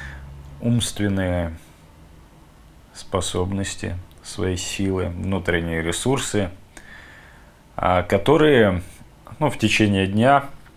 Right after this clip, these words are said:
которые к вечеру его приводят, <clears throat> ну, в такое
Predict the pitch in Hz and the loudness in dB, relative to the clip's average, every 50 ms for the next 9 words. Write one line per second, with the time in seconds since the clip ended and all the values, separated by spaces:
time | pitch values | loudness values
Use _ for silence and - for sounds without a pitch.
0 | - - - - - - - - - - - - 107 104 - 107 104 - - 110 | -20 -20 -20 -20 -20 -20 -20 -20 -20 -20 -16 -14 -14 -4 0 0 0 2 2 2
1 | 110 104 95 92 90 - 113 123 127 120 - 113 107 104 101 101 110 113 110 - | 2 2 2 0 0 2 2 2 4 2 2 2 2 2 4 4 4 4 4 4
2 | 104 104 104 110 107 104 98 92 - - - - - - - - - - 120 131 | 2 4 6 6 6 4 4 0 -4 -10 -16 -18 -18 -20 -20 -10 -6 -2 0 2
3 | 139 151 160 147 120 - - - 104 104 - 117 107 101 85 80 | 4 4 4 4 2 2 2 2 2 4 6 6 6 6 4 2